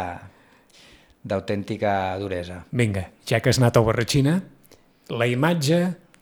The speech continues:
Speaker 2: de les cinc de la tarda, de la transmissió del dia
Speaker 1: Sí.
Speaker 2: vint-i-quatre a les cinc de la tarda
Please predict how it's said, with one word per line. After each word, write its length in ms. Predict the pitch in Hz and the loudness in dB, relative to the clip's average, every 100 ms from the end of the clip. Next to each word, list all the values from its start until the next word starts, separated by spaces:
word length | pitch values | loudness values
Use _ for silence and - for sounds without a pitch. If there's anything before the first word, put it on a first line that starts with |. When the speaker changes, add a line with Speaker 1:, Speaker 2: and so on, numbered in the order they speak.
| _ | _
Speaker 2:
de 220 | 117 110 107 | -2 0 2
les 200 | 113 113 | 2 4
cinc 220 | 160 151 139 | 6 6 4
de 60 | |
la 80 | 131 | 4
tarda, 360 | 127 143 135 139 | 6 6 6 4
de 80 | 131 | 4
la 100 | 117 - | 2 2
transmissió 680 | 117 104 110 110 131 139 | 0 0 -2 0 2 4
del 180 | 135 117 | 4 4
dia 100 | 123 | 4
Speaker 1:
Sí. 60 | 123 | 4
Speaker 2:
vint-i-quatre 460 | 123 123 120 127 123 | 4 2 2 2 2
a 60 | |
les 80 | 107 | 2
cinc 160 | - 131 | 2 2
de 60 | |
la 100 | 117 107 | 2 4
tarda 340 | 117 117 123 | 4 6 4